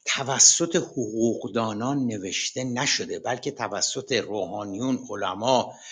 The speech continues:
نوشته شده، پر از عبارات زیبا هستش، پر از انشای فصیح هستش، اما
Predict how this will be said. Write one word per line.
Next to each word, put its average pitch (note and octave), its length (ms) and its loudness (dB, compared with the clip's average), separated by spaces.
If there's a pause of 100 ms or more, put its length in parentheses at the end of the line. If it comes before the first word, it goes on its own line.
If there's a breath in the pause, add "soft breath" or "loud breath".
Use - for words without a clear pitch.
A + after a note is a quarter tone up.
(680 loud breath)
نوشته C3 540 2
شده، C3 460 2
پر G#3+ 380 4
از - 600 8 (320)
عبارات B2 1000 0 (580)
زیبا G#2 520 6
هستش، C3 640 0 (360 loud breath)
پر F#3 220 8
از D#3 300 4
انشای B2 540 0
فصیح - 640 2
هستش، C3 600 2 (560 loud breath)
اما F3 720 8